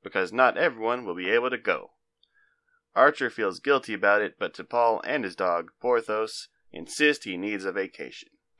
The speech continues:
He boards the shuttle with some of the other crew members, and they head down. After the opening credits, they're in the shuttle, talking about their plans for vacation.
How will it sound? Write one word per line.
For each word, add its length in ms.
He 160
boards 360
the 120
shuttle 380
with 100
some 220
of 80
the 100
other 220
crew 200
members, 480
and 200
they 200
head 360
down. 240
After 380
the 180
opening 340
credits, 480
they're 220
in 100
the 60
shuttle, 480
talking 320
about 220
their 100
plans 400
for 180
vacation. 540